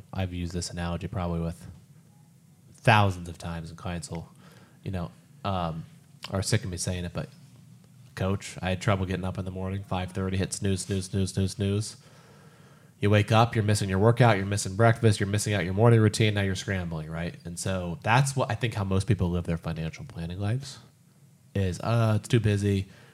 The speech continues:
We'll set that up later," and then years go by and suddenly your kids are in college and you haven't saved anything, or you, you know, you're retiring and, you know, y-, there's not enough saved to keep up with your lifestyle. So the way around that is I had a coffee pot, old school, not a Keurig,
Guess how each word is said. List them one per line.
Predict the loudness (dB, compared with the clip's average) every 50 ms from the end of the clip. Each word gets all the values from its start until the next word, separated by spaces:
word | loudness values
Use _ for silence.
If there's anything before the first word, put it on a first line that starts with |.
| _ _
We'll | -6 -4
set | -2 -2 -2
that | -2 -4
up | -4 -4 -2
later," | 2 4 4 4 4 2
and | 0 -2
then | -6 -6
years | -6 -6 -8 -6
go | -8 -8
by | -6 -6 -6 -6 -6
and | -4 -6
suddenly | -6 -6 -6 -8
your | -8
kids | -4 -6 -4 -4
are | -6
in | -10 -8
college | -8 -8 -8 -8 -8
and | -8 -10
you | -10
haven't | -10 -10 -10 -12
saved | -12 -12 -12 -12 -12
anything, | -14 -14 -14 -12 -14 -12 -12
or | -12 -12
you, | -12 -12 -12
you | -12
know, | -12
you're | -10 -10 -10
retiring | -12 -6 -2 -2 0 0 -2 -4 -4 -6 -6 -6
and, | -8 -10 -10 -14 -12 -10
you | -8
know, | -8 -8 -8 -8
y-, | -10 -14 -16 -20 _
there's | -6 -6 -4 -2
not | -4 -4 -4
enough | -6 -8 -10 -8
saved | -8 -8 -8 -8 -8
to | -10
keep | -10 -10 -10 -10 -10
up | -12
with | -12 -12
your | -10 -10
lifestyle. | -10 -10 -8 -10 -10 -10 -10
So | 0 4 4 4 4 0 -4 -12 -18 -18 -18 -18 -20 -20 0 8
the | 12
way | 12 12 12
around | 12 12 12 12 10
that | 10 8 8
is | 8 6
I | 6 6
had | 6
a | 4 2
coffee | 2 2 2 2 0 -2
pot, | -4 -2 -4 -4 -4 -4
old | -4 -6 -6 -4
school, | -4 -6 -4 -4
not | -4 -6 -8 -10
a |
Keurig, | -10 -8 -6 -4 -4 -4 -4 -6